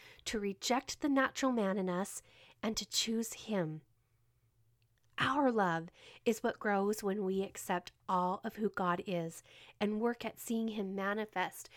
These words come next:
his characteristics and attributes in our daily lives.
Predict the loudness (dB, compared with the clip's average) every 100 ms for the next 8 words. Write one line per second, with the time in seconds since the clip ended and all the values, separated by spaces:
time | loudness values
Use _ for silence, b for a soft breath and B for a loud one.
0 | B B -4 -4 -6 -4 -4 -6 -4 -2
1 | -2 -2 -6 -6 -8 -8 -6 -6 -6 -4
2 | -4 -4 -6 -8 -12 B B -2 0 2
3 | 4 4 4 2 0 2 0 -2 -6 -8